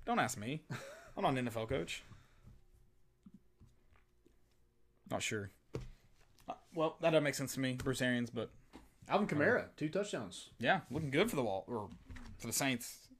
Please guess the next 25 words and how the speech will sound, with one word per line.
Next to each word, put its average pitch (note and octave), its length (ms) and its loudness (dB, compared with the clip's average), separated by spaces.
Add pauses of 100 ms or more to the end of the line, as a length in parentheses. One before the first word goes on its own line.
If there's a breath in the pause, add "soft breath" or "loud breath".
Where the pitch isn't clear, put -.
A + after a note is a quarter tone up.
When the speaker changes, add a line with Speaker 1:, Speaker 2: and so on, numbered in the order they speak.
(120)
Speaker 2:
And C#3+ 140 -4
the G#3+ 40 -4
Vols. G3+ 100 0
Speaker 1:
Representing E3 380 4
the - 60 2
Vols. G#3+ 180 6
Speaker 2:
<laughs> - 0 -
Yeah. F#3+ 120 8 (1120 loud breath)
Speaker 1:
I C#3 60 -2
don't C#3+ 60 4
know C#3+ 60 6
if C3 40 2
it C3 40 -2
looks A#2+ 160 0
good A#2 120 2
for A2 60 -6
the G#2 60 -4
Vols G2 260 0
'cause F#2+ 320 -8
Speaker 2:
I B2 40 -6
mean, C3+ 140 -2
the B2 60 0
Saints A#3+ 340 2
look D#3 160 6
good C3 300 0